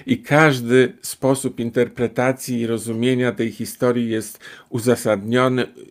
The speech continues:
jest wiarygodny i jest uprawniony przede wszystkim. To jest piękna,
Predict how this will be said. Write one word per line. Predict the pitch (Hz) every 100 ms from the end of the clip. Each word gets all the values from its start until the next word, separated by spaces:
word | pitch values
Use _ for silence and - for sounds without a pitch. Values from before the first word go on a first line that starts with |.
| _
jest | 113 123 120
wiarygodny | 117 120 120 107 131 131 135 135
i | - 113
jest | 127 135
uprawniony | 127 156 160 156 170 107 87 76
przede | - 80 78
wszystkim. | - 71 - - 87 - - - -
To | 139
jest | 170 151
piękna, | - 220 - 185 180